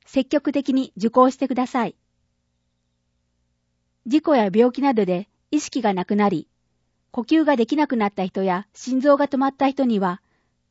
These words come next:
救急車が到着するまでの間に一刻も早く適切な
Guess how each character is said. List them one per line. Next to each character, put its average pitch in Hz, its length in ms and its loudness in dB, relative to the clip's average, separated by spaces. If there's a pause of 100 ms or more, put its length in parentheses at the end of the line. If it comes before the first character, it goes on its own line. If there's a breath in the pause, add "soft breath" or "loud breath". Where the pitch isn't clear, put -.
(440)
救 294 180 -2
急 330 180 0
車 247 160 -2
が 208 80 0
到 247 240 2
着 277 240 2
す 302 100 -2
る 285 80 0
ま 294 140 2
で 294 100 2
の 220 140 0
間 196 240 0
に 196 220 -2 (340)
一 220 100 -4
刻 277 280 0
も 262 100 2
早 220 220 -2
く 202 200 -6 (680)
適 220 220 -2
切 269 260 0
な 262 300 0